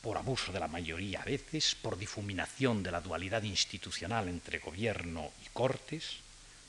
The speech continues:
por la aparición y desarrollo de perfiles presidencialistas, la proclividad avasalladora del poder ejecutivo, ajeno o indiferente a las exigencias de la división de poderes,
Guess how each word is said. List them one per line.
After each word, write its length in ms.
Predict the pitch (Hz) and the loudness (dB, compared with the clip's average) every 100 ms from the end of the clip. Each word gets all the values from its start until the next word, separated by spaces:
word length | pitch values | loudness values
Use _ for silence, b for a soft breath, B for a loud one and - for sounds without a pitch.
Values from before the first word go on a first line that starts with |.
| - | 4
por 200 | 147 127 | 6 8
la 80 | 110 | 8
aparición 500 | 107 95 - 123 117 | 6 2 2 4 4
y 40 | |
desarrollo 720 | 101 - - - 135 104 92 | 4 2 2 6 6 6 2
de 100 | 90 | -2
perfiles 580 | - - - 143 98 - | -4 -6 0 0 2 0
presidencialistas, 1300 | - 90 - 85 82 - 71 110 131 - 151 156 - - - B B B B B B B B - | -2 -4 -2 -2 -2 -4 -2 0 0 2 0 0 -2 -6 -10 B B B B B B B B 4
la 180 | 135 - | 6 6
proclividad 720 | 123 - 120 107 139 135 104 | 2 0 -2 6 12 12 12
avasalladora 800 | 95 98 87 87 80 127 120 110 | 6 6 6 4 6 10 10 8
del 140 | 92 | 6
poder 300 | 82 90 98 | -2 -4 0
ejecutivo, 760 | 85 - - - 147 147 123 90 | 2 2 -2 -2 2 4 4 4
ajeno 500 | 76 - 120 110 92 | 2 4 6 4 2
o 60 | 90 | 0
indiferente 920 | 90 - - 113 135 123 - 143 82 | -2 -4 2 6 8 6 0 -2 -2
a 80 | |
las 160 | 80 - | -2 -4
exigencias 640 | 90 - - 101 87 85 87 | -2 -4 -2 -2 -2 -4 -4
de 100 | 82 | -4
la 80 | |
división 380 | 78 78 - 85 | -4 -2 -2 -2
de 100 | 82 | -6
poderes, 580 | - 92 135 156 - | -6 0 2 2 -2